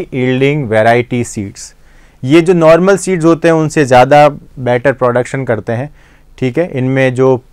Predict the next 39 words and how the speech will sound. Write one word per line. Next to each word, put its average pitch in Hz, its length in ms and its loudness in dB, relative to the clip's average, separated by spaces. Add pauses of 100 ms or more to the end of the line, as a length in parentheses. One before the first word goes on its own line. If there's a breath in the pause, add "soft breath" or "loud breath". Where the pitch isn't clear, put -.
प्रोडक्ट 120 600 0
होता 127 200 -2
है 127 80 0
वो 123 160 0
ज़्यादा 113 320 4
आउटपुट 123 360 0
देता 110 280 -4
है 107 60 2
आपको 127 420 -2 (420 soft breath)
compare 127 420 2
to 143 100 -2
जो 139 300 2
लोकल 127 400 2
सीड्स 139 280 -2
होते 123 240 -2
हैं 143 80 0
उससे 110 320 -4
ज़्यादा, 87 320 -4 (380 soft breath)
ठीक 131 180 -4
है। 170 120 -2 (380 soft breath)
इसके 185 280 2
साथ 180 240 4
साथ 180 300 4
वो 170 420 2 (720)
मॉडर्न 143 300 0
फार्मिंग 156 440 2
में 147 120 0
एक 135 80 -4
तो 147 100 -2
ये 143 200 2
यूज़ 151 340 0
करते 135 280 0
हैं, 147 160 -4 (640 soft breath)
एक 147 160 2
वो 156 100 2
यूज़ 151 260 2
करते 143 280 0
हैं 139 140 2
फर्टिलाइजर्स। 127 840 0